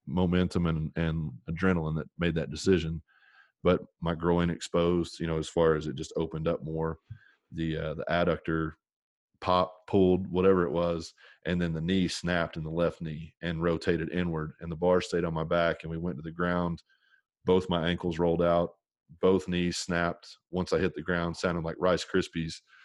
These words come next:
And on the right leg, it was quad tendon, patella tendon. Ankle was, uh, sprained, not broken. Left leg,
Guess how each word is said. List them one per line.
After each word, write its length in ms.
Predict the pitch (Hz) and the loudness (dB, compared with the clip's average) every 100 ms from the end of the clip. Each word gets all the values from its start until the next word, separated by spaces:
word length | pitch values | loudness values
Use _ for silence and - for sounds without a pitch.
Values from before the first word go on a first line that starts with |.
| - - _ _ | -20 -20 _ _
And 240 | 95 92 90 | 0 2 2
on 40 | |
the 80 | 87 | 4
right 260 | 95 117 76 | 6 4 4
leg, 340 | 90 90 87 | 4 4 2
it 100 | 87 | -2
was 140 | 87 | -6
quad 360 | - - 92 95 | -6 2 4 2
tendon, 380 | - 95 95 95 | 2 0 2 0
patella 400 | - - 82 80 | -2 0 2 0
tendon. 460 | - 80 82 85 - _ _ _ _ _ _ - | -2 -2 -2 -4 -8 _ _ _ _ _ _ -2
Ankle 400 | 95 92 92 87 | 2 2 4 4
was, 240 | 85 80 80 - | 4 0 -4 -4
uh, 180 | 85 80 | -2 -2
sprained, 520 | - 95 95 87 85 | 0 2 4 4 0
not 160 | 90 | 0
broken. 420 | 80 85 82 82 85 _ _ _ _ _ | 2 2 0 -4 -8 _ _ _ _ _
Left 320 | 87 104 110 | 4 4 4
leg, 440 | 90 90 90 87 | 4 6 6 4